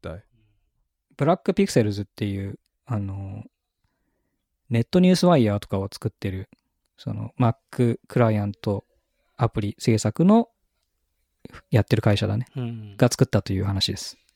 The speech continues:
Speaker 1: うん。
Speaker 3: で、アウトソースまでして、維持したかったのかね。それが、だ-、あの会社リストラもしてるじゃない？
Speaker 1: そうだよね。
Speaker 3: で、その、なんだ、Macはそんなユーザーもいないから、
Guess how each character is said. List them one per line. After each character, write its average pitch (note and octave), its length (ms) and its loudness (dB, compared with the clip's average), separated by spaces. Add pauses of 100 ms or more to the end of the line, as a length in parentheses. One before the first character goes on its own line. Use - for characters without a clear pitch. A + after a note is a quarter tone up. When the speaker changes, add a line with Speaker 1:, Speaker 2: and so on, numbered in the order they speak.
(640)
Speaker 1:
う - 60 -10
ん。 G#2 680 -12
Speaker 3:
で、 E3 80 -12
ア C#3+ 140 -8
ウ B3 100 -8
ト F4 140 -4
ソ G4 160 -2
ー - 20 -8
ス - 80 -10
ま C3 140 -2
で A2 100 -4
し - 140 -12
て、 G#2+ 240 -4 (680)
維 G3 120 0
持 B3+ 140 -6
し - 100 -10
た F3 100 -6
か A#2+ 100 -10
っ - 60 -16
た - 80 -16
の G#2+ 80 -12
か G#2+ 140 -12
ね。 A#2 160 -10 (340)
そ - 160 -8
れ A3+ 60 -4
が、 A3+ 180 -2
だ-、 F#3+ 160 4
あ F#3 40 4
の A#3+ 100 2
会 C4 120 2
社 F#3+ 120 4
リ E3 100 2
ス - 60 -10
ト G3+ 100 0
ラ G3+ 80 2
も G#3 80 2
し - 60 -6
て G3+ 100 0
る F#3 60 2
じ C#3+ 60 -4
ゃ G2+ 40 -4
な A#2 140 -4
い？ - 180 -12
Speaker 1:
そ A#2+ 200 -8
う - 20 -6
だ F#2 80 -8
よ F#2 100 -6
ね。 C#3+ 140 -2
Speaker 3:
で、 C3+ 480 4
そ A#2+ 180 -2
の、 A2+ 800 -2 (260)
な C#3 140 2
ん B2 40 0
だ、 G#2 100 -4
Mac D3 420 -2
は A#2 180 4
そ C3+ 120 -2
ん C3+ 80 0
な C3 80 2
ユ C#3 80 4
ー - 20 4
ザ C3 120 0
ー - 20 0
も B2+ 160 -2
い B2 40 -4
な C3+ 120 0
い B2 40 -4
か G2+ 140 -10
ら、 G#2+ 380 -4